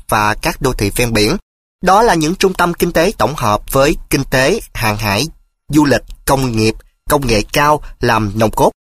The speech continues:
Ở vùng biển và ven biển Đông Nam Bộ thì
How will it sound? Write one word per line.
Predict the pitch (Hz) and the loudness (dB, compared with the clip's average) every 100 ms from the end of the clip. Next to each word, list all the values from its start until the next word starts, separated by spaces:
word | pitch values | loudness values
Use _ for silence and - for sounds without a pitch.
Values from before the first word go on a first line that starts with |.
| _ _ _ _ - | _ _ _ _ -2
Ở | 196 | 2
vùng | 202 165 | 2 2
biển | 143 165 220 | 2 2 0
và | 160 | 0
ven | 170 180 | 0 -2
biển | 151 127 220 | 0 -2 -4
Đông | - 165 165 | -2 0 0
Nam | 160 | 0
Bộ | 139 110 113 139 | 2 4 4 0
thì | 139 127 123 | 0 0 0